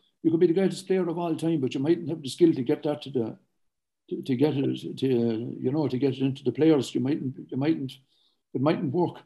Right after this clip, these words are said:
And, and, and same, you can see the same in soccer. You'd have some pr-, tremendous soccer players there, and they, they,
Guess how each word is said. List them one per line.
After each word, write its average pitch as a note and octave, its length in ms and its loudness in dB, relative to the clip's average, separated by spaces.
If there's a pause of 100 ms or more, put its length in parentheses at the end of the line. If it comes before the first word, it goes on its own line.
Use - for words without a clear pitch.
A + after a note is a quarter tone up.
(200)
And, C3+ 140 -2
and, D3+ 420 -4
and D3 240 -2
same, F#3 240 4
you D3 120 4
can D#3 140 -2
see F#3 140 2
the D#3+ 100 2
same F#3+ 280 2
in C#3 80 0
soccer. D3+ 400 -2 (500)
You'd C3+ 120 2
have C#3 140 0
some C#3 460 -4 (1300)
pr-, - 240 0 (340)
tremendous D#3+ 440 2
soccer C3 260 0
players A2 320 -4
there, A#2 300 -2
and A#2+ 140 -4
they, A#2 200 2
they, A#2 320 0